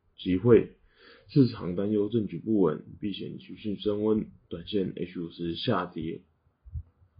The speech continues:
接着进入听股期单元，首先看到智原期货。智原近日发表新解决方案，目前已成功交付多项设计案，制程从五十五奈米至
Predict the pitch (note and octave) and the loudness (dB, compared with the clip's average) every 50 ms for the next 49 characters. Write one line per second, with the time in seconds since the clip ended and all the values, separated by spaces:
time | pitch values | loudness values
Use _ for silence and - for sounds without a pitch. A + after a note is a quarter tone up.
0 | - - - - _ _ _ _ _ _ _ _ _ - - D3+ D3 C3+ A2 F#2+ | -20 -20 -20 -20 _ _ _ _ _ _ _ _ _ 8 8 10 10 10 8 8
1 | A#2+ B2 A#2+ A2+ G#2 G2 - - - A#2+ B2 - F#2+ E2+ E2+ - F2 F#2+ F#2 G2 | 6 4 4 4 2 0 -2 -2 0 0 2 2 0 -2 -2 -4 -4 -2 0 0
2 | G2 F#2 E2+ D#2+ D#2+ E2 E2 D#2+ - - - E2+ D#2+ - F2+ F2+ F2 F2 F#2 F2+ | 2 2 0 0 -2 -4 -8 -10 -14 -16 -14 -14 -4 -2 0 0 0 -2 -4 -4
3 | F2 F2+ E2 D#2+ - - F#2+ F2+ E2 E2 F2 - - D#2+ D#2+ - - A2+ G2+ E2 | -2 -4 -4 -4 -2 0 0 2 2 0 -2 -6 -8 -10 -2 4 6 8 8 6
4 | - - - _ _ _ _ _ - - - - - - - D#3+ D#3+ C#3 A2+ G#2 | 4 0 -8 _ _ _ _ _ -18 -18 -18 -18 -20 6 8 10 12 12 12 10
5 | G#2 - - B2+ A#2+ A2+ G#2+ G#2+ G#2 F#2+ - G#2+ G#2+ G#2 G2+ F#2 E2 E2 E2 - | 6 2 2 2 2 2 2 0 0 0 0 -2 0 0 0 0 0 -2 -6 -6
6 | - G#2+ A2 G#2+ G2 F2 F2+ F2 E2+ F2+ G2 G2 G#2+ A2 G#2+ F#2+ E2 E2 - _ | -6 -4 -2 -2 -2 -2 -2 -4 -4 -4 -4 -2 0 0 0 -2 -2 -6 -10 _
7 | _ _ _ - B2+ B2 A#2 - G2 F#2+ G2 F2+ E2+ E2 - F#2+ F#2+ F#2+ G2+ G2+ | _ _ _ 4 4 4 4 4 2 0 0 -2 -4 -6 -6 -6 -4 -4 -4 -4
8 | G#2 G#2 G#2 G2+ G2 G2+ G#2 G2 F#2 F#2 G2+ G2 F#2+ G#2+ G2 F2+ F2 F2+ - G2+ | -4 -4 -4 -4 -4 -2 -2 -2 0 0 0 -2 0 -2 -4 -4 -4 -2 -2 0
9 | F2+ G2 G2 G2 G2+ G2 F2+ - - - - _ _ - - - - - - C3+ | 0 0 0 0 0 0 -2 -4 -8 -12 -16 _ _ -20 -20 -20 -20 0 4 4
10 | B2+ G2+ A2 F#2+ F2 F#2 F2+ F2+ F#2 F#2+ F#2 - F2+ F2 F#2+ G#2+ G#2+ G2 F#2+ G#2+ | 4 6 4 2 0 -2 -4 -6 -6 -6 -4 -4 -4 -4 -2 -2 -2 0 -2 -2
11 | G#2+ G2+ F#2 E2 D#2 D2+ - - F#2+ F#2 | -2 -2 -2 -2 -4 -4 -6 -6 -4 -4